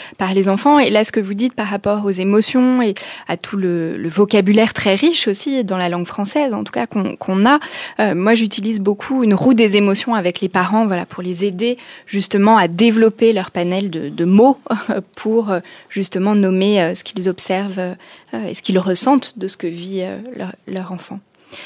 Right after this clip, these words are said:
Du coup, Sophie, concrètement, voilà, Caroline,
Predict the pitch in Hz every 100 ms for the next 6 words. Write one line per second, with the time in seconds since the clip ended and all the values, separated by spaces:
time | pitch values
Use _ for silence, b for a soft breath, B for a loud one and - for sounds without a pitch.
0 | B B B B B _ - 233 381 381
1 | 240 233 359 - 254 - 240 226 190 180
2 | 320 262 190 165 - 233 214 202 185 302
3 | 392 202